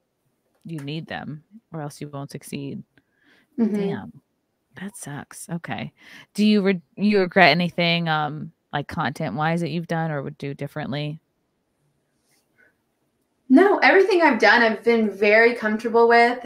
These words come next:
Speaker 2: and I, it's pretty, for me, it's pretty much, like, every time I do something sexual, I record <laughs> it. Um, so it's not like I'm finding people to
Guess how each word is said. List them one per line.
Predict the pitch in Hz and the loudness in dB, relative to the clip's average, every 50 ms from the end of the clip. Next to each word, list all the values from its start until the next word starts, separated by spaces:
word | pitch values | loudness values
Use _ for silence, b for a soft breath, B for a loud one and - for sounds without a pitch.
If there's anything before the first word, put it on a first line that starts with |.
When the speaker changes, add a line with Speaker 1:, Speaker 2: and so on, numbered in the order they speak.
| 233 - | -4 -2
Speaker 2:
and | 214 214 208 208 208 208 208 208 208 208 208 202 196 202 214 - | 0 2 4 4 4 2 2 0 -2 -2 -2 -4 -4 -4 0 2
I, | 208 208 208 208 202 208 208 208 208 208 214 214 - _ _ _ _ _ _ _ _ _ _ _ _ - | 4 4 6 6 4 4 4 2 0 -2 -4 -6 -10 _ _ _ _ _ _ _ _ _ _ _ _ -2
it's | 247 294 - - | -2 -2 -2 -4
pretty, | - - 285 320 349 349 | -4 -2 2 2 2 2
for | - - - 285 277 | 2 2 4 4 4
me, | 254 262 285 339 359 | 6 4 4 4 4
it's | 349 - | 2 0
pretty | - - 285 285 | -4 -4 0 2
much, | 269 262 254 247 - 233 | 2 2 2 0 -2 -2
like, | 214 196 - - | -2 -2 0 0
every | 214 214 214 226 233 226 | 0 2 2 2 0 0
time | 220 - 208 202 196 196 196 202 220 226 214 | -2 -2 -2 0 0 0 0 0 0 0 0
I | - 208 190 190 185 185 185 185 185 185 202 220 214 _ _ _ _ _ _ - 202 - _ _ | 0 2 2 2 2 2 2 0 0 -2 -2 -4 -6 _ _ _ _ _ _ -20 -20 -20 _ _
do | - 214 214 214 226 | -4 -2 -2 -2 -2
something | 226 277 269 254 254 262 269 269 | 0 0 0 2 2 2 2 2
sexual, | 277 285 269 269 - - 302 302 294 | 2 0 0 0 -2 0 2 4 4
I | 294 285 - 214 202 | 4 4 2 2 2
record | 202 196 196 196 - - 202 190 - 220 269 - | 0 0 -2 -6 -6 -6 -6 -4 -4 -6 -6 -8
<laughs> | - - | 0 2
it. | 311 - - - B B 196 202 B B B B B B _ - - | 2 2 2 -4 B B -18 -18 B B B B B B _ -4 0
Um, | 214 214 202 196 190 185 185 185 - 220 | 2 2 2 2 2 -2 -4 -6 -10 -6
so | - 240 233 233 | 0 2 4 4
it's | 226 233 - | 2 2 0
not | 269 240 240 240 | 0 0 2 2
like | 247 240 233 | 0 0 2
I'm | 208 202 202 202 - | 0 0 -2 -4 -6
finding | _ - 214 208 208 208 208 208 202 196 196 196 202 208 - _ _ _ _ _ _ _ _ | _ -4 -2 -2 0 0 0 0 0 0 -2 -4 -6 -8 -12 _ _ _ _ _ _ _ _
people | - - 226 214 - 202 196 196 190 196 - | -8 -8 -6 -2 0 2 2 0 -2 -4 -4
to | - 202 196 185 - | -4 -4 -4 -4 -8